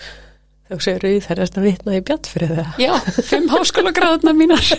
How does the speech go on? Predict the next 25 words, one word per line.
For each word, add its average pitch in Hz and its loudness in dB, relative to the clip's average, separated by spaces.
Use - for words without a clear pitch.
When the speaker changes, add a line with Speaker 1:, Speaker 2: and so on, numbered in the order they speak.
Speaker 2:
Ég 240 2
er - -2
bara 254 0
komin 269 2
með 233 -2
þrjár, 208 0
sko, 180 -2
ég 190 0
er 214 0
ekki 214 2
orðin 214 2
alveg 233 2
snar. 240 0
Speaker 1:
Nei, - -8
ég 247 -4
mun 220 0
hótt 190 -2
ennþá 185 -4
alveg. 175 -4
Speaker 2:
Já. - -4
Speaker 1:
Fjörutíu 208 0
ár 202 2
allavega 196 0
eftir. - -6
Speaker 2:
Á, 190 -2